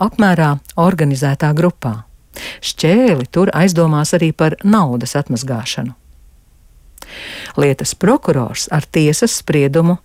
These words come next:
ir neapmierināts. Prokurors prasīs Šķēlem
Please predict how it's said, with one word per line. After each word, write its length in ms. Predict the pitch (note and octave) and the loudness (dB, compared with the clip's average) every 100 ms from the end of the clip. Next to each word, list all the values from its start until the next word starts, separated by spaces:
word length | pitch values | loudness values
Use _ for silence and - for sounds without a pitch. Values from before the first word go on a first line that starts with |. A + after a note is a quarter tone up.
| - | 0
ir 160 | G#3 | 2
neapmierināts. 1040 | G3 E3 C#3 C3 C3+ B2 B2+ B2 A#2 - - _ _ _ _ - | 4 2 0 -2 -2 0 -2 -2 -4 -12 -16 _ _ _ _ -2
Prokurors 560 | D3+ C#3+ G#3 A3+ A#3+ - - - - | 0 0 2 2 2 -2 -12 -12 -2
prasīs 480 | D#3+ D3 - G#3 - | 0 0 0 0 0
Šķēlem 460 | D#3+ D#3 D#3 F3+ | 0 2 2 0